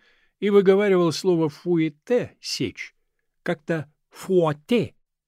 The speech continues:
так отвратительно и с такой интонацией, как будто высечь меня доставило бы ему величайшее удовольствие. Я нисколько не боялся боли наказания, никогда не испытывал её.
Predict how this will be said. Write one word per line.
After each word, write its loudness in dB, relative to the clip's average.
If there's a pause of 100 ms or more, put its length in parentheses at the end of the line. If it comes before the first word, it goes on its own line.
(260)
так -4
отвратительно -8
и -8
с -4
такой -4
интонацией, -10 (440)
как -8
будто -2
высечь -4
меня -12
доставило -6
бы -2
ему -6 (160)
величайшее -4
удовольствие. -14 (1000)
Я -8
нисколько -4
не -4
боялся -4
боли 0
наказания, -6
никогда -6
не -2
испытывал -6
её. -14